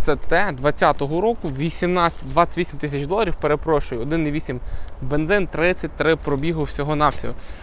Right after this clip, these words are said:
Це у нас, друзі, Європа, не Штати. Тепер до нас машинка вже зі Штатів, це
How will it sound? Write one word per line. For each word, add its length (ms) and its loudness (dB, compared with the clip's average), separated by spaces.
Це 120 4
у 40 6
нас, 160 4
друзі, 400 2
Європа, 840 2
не 240 -2
Штати. 400 -4
Тепер 280 4
до 60 -2
нас 260 4
машинка 320 0
вже 120 2
зі 180 8
Штатів, 500 6
це 280 6